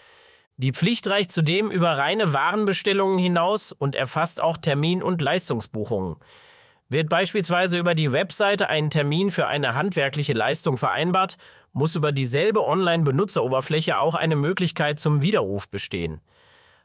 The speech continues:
Damit muss eine Stornierung so einfach möglich sein wie die Buchung selbst, ohne dass umständlich telefoniert oder per E-Mail Kontakt aufgenommen werden muss. Maßgeblich ist der Grundsatz der Gleichwertigkeit.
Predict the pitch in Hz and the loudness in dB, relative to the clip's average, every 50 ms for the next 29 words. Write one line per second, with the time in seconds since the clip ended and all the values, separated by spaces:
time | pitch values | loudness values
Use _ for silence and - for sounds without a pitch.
0 | _ _ - 123 131 147 170 180 - 151 160 170 - - 135 156 151 151 147 - | _ _ -2 -2 0 0 0 -2 -2 0 -2 0 0 0 0 2 2 2 0 0
1 | - - 151 143 139 139 160 196 196 202 196 180 147 143 143 120 127 156 170 165 | 0 0 0 0 2 2 2 2 2 2 2 2 2 2 0 0 0 -2 0 0
2 | 190 170 156 143 143 156 170 - 180 170 - - 160 143 151 160 175 170 156 160 | 0 0 0 2 0 0 0 0 0 -2 0 0 0 0 2 2 2 2 2 2
3 | 147 151 139 127 139 151 151 156 165 151 147 127 127 143 143 101 90 - - - | 2 0 0 0 0 -2 0 0 0 0 0 0 0 0 0 -2 -2 -6 -10 -12
4 | - - - - - - - - _ _ _ _ - 135 196 226 226 190 156 151 | -14 -18 -20 -20 -20 -20 -20 -20 _ _ _ _ -2 0 2 2 2 2 0 0
5 | 143 - - 175 175 170 - - 160 165 160 156 147 - - 165 151 147 135 - | 0 0 0 0 0 0 0 0 0 0 0 -2 -4 -2 0 0 0 0 0 0
6 | 139 127 123 139 165 190 190 - - 165 180 160 - - 151 135 - 127 143 151 | 0 0 2 2 0 0 0 -2 -2 -2 -2 -2 0 0 0 0 0 -2 -2 0
7 | 151 147 147 156 156 - 156 151 135 - 180 214 - - - 104 101 - - 95 | 0 2 0 0 0 -2 -2 -2 0 -2 -2 -2 -4 -4 -4 -4 -4 -4 -4 -4
8 | 90 85 85 85 82 85 80 78 76 73 73 73 76 - - - _ _ _ - | -2 -2 -2 -2 -2 -2 -2 -2 -4 -4 -6 -6 -8 -8 -10 -14 _ _ _ -20
9 | - - - - - _ - 107 117 127 143 170 165 - - 190 175 170 190 180 | -20 -20 -20 -20 -20 _ -8 -4 -2 -2 -2 -2 -4 -2 -2 -2 -2 0 -2 -4
10 | 160 - - 147 - 175 143 123 120 131 160 175 165 170 156 151 - - 147 127 | -2 -2 -4 -4 -2 -2 -2 0 0 0 0 2 2 0 0 0 0 -2 0 0
11 | 120 127 127 147 151 - 151 143 139 143 143 - - 151 139 135 139 143 - | 0 0 0 0 -2 0 0 0 0 0 -2 -2 -2 0 0 0 0 -2 -6